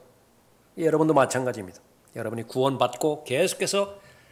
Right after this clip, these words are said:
예수 그리스도를 배워가고 하나님에 대해서 알아갈 때 그중에서 중요한 것이 여러분의 정서,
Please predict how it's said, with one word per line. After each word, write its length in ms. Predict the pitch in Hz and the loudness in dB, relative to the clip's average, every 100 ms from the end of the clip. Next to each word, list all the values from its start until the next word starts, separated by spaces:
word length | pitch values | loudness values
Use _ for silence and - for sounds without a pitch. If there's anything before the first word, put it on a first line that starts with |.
| _ - | _ -2
예수 500 | 135 196 202 226 - | 6 6 6 0 -2
그리스도를 640 | 175 170 190 180 185 180 | 0 2 2 4 4 4
배워가고 840 | - 143 175 147 107 95 113 180 190 | 4 8 8 8 2 0 4 4 4
하나님에 440 | - 170 156 147 | 2 2 2 0
대해서 240 | 139 131 143 | -4 -2 0
알아갈 340 | 131 120 104 | 0 -2 -6
때 260 | 160 139 98 _ _ _ | -10 -12 -16 _ _ _
그중에서 340 | - 110 113 104 | -18 -14 -14 -14
중요한 580 | - - - 131 117 110 | -16 -12 -8 -4 -4 -6
것이 280 | 98 127 175 - _ _ _ _ _ _ - | -8 -12 -12 -16 _ _ _ _ _ _ -10
여러분의 540 | 107 104 104 107 110 _ _ _ - | -6 -6 -8 -12 -14 _ _ _ -12
정서, 560 | - 104 101 - 101 | -10 -10 -10 -12 -14